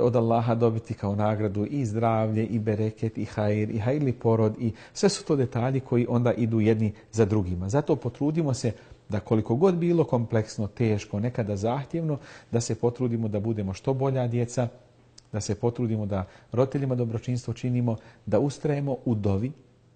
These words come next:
jer Allahovu odredbu ništa ne može promijeniti osim dove, kaže poslanik alejhi selam,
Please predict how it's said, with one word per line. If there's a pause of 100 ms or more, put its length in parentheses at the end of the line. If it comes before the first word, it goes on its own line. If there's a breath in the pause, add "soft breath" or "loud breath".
(400)
jer
Allahovu
odredbu
ništa
ne
može
promijeniti
osim
dove,
kaže
poslanik
alejhi
selam,